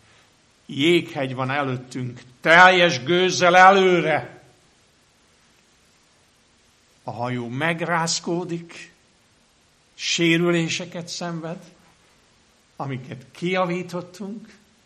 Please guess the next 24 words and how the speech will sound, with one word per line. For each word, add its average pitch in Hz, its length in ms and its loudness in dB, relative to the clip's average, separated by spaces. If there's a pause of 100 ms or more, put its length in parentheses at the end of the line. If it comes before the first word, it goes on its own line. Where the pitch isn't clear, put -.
(1160)
és 127 400 -14
folytatta 185 760 -8
útját 127 600 -8
a - 60 -10
kikötő 127 540 -12
felé. 117 560 -18 (1040)
Hát 175 100 -12
hol 180 240 -2
van 147 160 0
a 123 100 -4
kikötője 120 720 -8
ennek 110 300 -8
a 117 60 -8
hajónak? 113 540 -12 (2250)
Hát 131 200 -10
nem 151 180 -2
a 156 80 0
mennyben 160 500 -2
van. 104 300 -12 (1300)
Nem 175 320 8
az 180 160 4
Isten 185 320 -4
országában 170 920 -4
van. - 200 -20